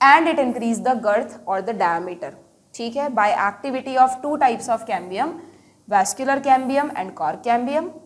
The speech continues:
The wood, देखो कितना अच्छा स्टेटमेंट है, the wood is actually a secondary xylem। There are different types of wood on the basis of their composition and time of production, जिसमें कि हमने पढ़ा हार्टवुड, सैपवुड, स्प्रिंगवुड, ऑटमवुड।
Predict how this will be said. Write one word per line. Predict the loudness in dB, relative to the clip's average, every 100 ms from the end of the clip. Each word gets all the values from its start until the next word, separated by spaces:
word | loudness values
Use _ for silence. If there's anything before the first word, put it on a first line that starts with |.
| -20 _ _ -2
The | 0 2
wood, | 6 6 4
देखो | -2 -12 -10 -8
कितना | -4 -4
अच्छा | -2 -4
स्टेटमेंट | -4 -6 -4 -4
है, | -4 -4
the | -4 0
wood | 0 0
is | -4 -6 -4
actually | -2 -2 -4 -6 -4 2
a | 2 0
secondary | -4 -6 -6 -6 -2
xylem। | -2 0 -2 -4 -16 -20 _ _ _ _ _ _ _ _ -2
There | 0
are | 0 -2
different | -2 -4 0
types | 2 2 0
of | -4 2
wood | 2 2 0 -14 -20 -16 -2
on | 0 2
the | 4
basis | 4 4 2
of | 2 2
their | 2 0 0
composition | -4 -2 0 2 0 0 0 0
and | -2 2 4 2 0
time | 0 0 4
of | 4
production, | 4 -2 -8 -8 -10 -10 -12 -20 _
जिसमें | -16 -10 -8
कि | -8
हमने | -8 -6
पढ़ा | -4 -2
हार्टवुड, | 0 -2 0 -2 -2
सैपवुड, | -2 -2 -4 -2 -4 -4
स्प्रिंगवुड, | -10 -10 -10 -4 -4 -4 -12
ऑटमवुड। | -12 -14 -20